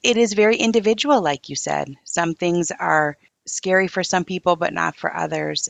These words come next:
And what a good example that we can set before our kids to do these things. Well, even we were talking about at this conference, you know, to step up in front of a group of people, and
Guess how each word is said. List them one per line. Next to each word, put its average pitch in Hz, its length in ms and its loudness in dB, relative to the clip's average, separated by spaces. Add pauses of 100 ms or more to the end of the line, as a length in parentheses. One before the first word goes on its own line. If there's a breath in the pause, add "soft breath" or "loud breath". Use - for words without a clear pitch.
(120)
And 165 360 -6
what 185 160 0
a 196 60 0
good 185 220 -4
example 170 480 -4
that 165 120 0
we 170 100 -4
can 165 220 -4
set - 320 0
before 208 280 2
our 202 100 4
kids 226 420 -4 (220)
to 196 100 -4
do 196 240 0
these 180 260 -2
things. 165 320 0
Well, 170 320 6
even 202 380 -2
we 190 160 0
were 175 180 -4 (140)
talking 175 340 0
about 160 340 4 (340 loud breath)
at - 120 0
this - 160 -2
conference, - 680 0
you 160 60 -2
know, 165 100 2
to 180 100 -2
step 165 300 0
up 180 160 0
in 175 80 -4
front 185 180 2
of 180 80 -2
a 180 60 -4
group 190 260 -6
of 185 100 -6
people, 170 440 -4
and 139 220 -4